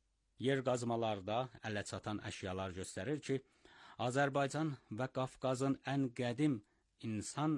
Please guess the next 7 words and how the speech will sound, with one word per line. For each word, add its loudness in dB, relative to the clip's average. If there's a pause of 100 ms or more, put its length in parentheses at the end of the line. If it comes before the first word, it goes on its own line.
məskənlərindən -6
birisi -2 (480)
Qarabağda -4
olan -2 (380)
Ağız 0
mağarasında -6
tapılıbdır. -12